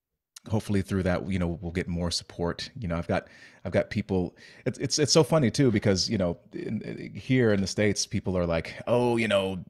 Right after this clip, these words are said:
I mean, I think Stephen Sondheim at one point, at one, you know, uh, I mean, I, I revere the man, uh, you know, just revered, um, theater composer, lyricist.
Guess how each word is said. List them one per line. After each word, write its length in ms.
I 40
mean, 100
I 20
think 140
Stephen 260
Sondheim 460
at 80
one 140
point, 280
at 160
one, 280
you 100
know, 220
uh, 200
I 40
mean, 120
I, 60
I 80
revere 400
the 80
man, 400
uh, 320
you 80
know, 400
just 200
revered, 480
um, 220
theater 240
composer, 400
lyricist. 520